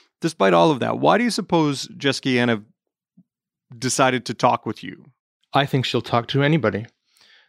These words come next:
Speaker 2: I think, uh, I know that when Alex Jones of InfoWars called her up, uh, seeking an interview,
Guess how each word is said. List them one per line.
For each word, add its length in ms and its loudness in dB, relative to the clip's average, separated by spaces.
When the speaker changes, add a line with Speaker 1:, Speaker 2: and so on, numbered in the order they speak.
Speaker 2:
I 240 4
think, 600 -2
uh, 680 2
I 120 0
know 180 2
that 160 2
when 180 0
Alex 340 0
Jones 540 0
of 240 -2
InfoWars 880 0
called 540 -2
her 200 0
up, 300 -6
uh, 260 2
seeking 500 -4
an 140 0
interview, 580 -2